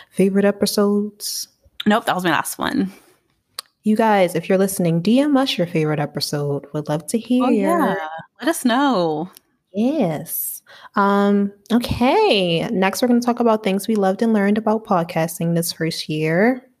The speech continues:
Speaker 1: Naz, what did you love and learn, girl?
Speaker 2: Yes. So I think my favorite part, hands down, is definitely the community that has been formed. I think we have the best listeners ever.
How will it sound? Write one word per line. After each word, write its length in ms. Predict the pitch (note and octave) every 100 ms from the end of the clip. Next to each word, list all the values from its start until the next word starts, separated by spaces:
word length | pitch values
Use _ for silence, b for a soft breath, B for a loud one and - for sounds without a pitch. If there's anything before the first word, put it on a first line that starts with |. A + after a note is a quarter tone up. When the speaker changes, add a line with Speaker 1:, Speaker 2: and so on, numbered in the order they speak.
| -
Speaker 1:
Naz, 800 | F3 D#3 D#3 D#3+ A3+ A#3+ - _ _ _ _ _ _ _
what 80 | E3+
did 100 | E3+
you 60 | A3
love 140 | A3
and 100 | C4+
learn, 240 | A3+ G3+
girl? 560 | G#3 F#3 E3 E3 E3 E3+ E3+ _ _ _ _ _ _ _
Speaker 2:
Yes. 680 | - A3 A3 F#3 - - - -
So 200 | - A3
I 80 |
think 320 | G#3 A#3 D4+ F#4 -
my 200 | A3+ G3+
favorite 480 | - F#3 F3+ F#3
part, 560 | F3+ - D#3+ E3 F#3 - -
hands 400 | - F#3 E3+ E3+
down, 280 | - D3+ D#3+
is 140 | D#3+ D3+
definitely 340 | D#3+ F#3+ F3
the 80 | E3+
community 480 | E3 D#3 D3 F3 A3
that 120 | A#3+
has 160 | B3+ B3
been 160 | C4
formed. 680 | C4 C#4+ C#4 C#4+ C#4+ D4 D4+ B B B B -
I 80 | G3
think 180 | B3
we 100 | D4
have 180 | C#4 B3
the 120 | A3 F#3+
best 580 | - D#3 D#3 E3 -
listeners 600 | D#3+ D#3+ - E3 D#3+ E3 D#3+ -
ever. 640 | D#3+ E3+ F#3 G3 G3+ G#3+